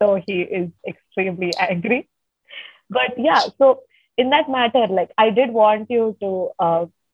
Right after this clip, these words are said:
touch upon that as well. How is it dealing with seemingly progressive people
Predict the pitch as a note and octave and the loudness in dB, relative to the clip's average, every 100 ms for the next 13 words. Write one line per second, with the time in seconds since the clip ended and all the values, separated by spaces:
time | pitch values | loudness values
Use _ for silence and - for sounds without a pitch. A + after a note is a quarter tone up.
0 | G3 G#3+ G3 G3 G3 F3+ E3+ E3 F3+ E3+ | -2 0 0 2 2 2 0 2 0 0
1 | F3 E3+ E3+ G#3 B3 C4+ C4 F#3 G#3+ A#3 | -2 -2 2 4 4 2 0 2 0 2
2 | G#3+ G3 _ A3+ A3 A3+ A3+ G3+ G3 F3+ | 0 -2 _ 0 0 2 2 2 2 2
3 | F#3+ F#3 F3+ F3+ - | 2 0 -8 -12 -8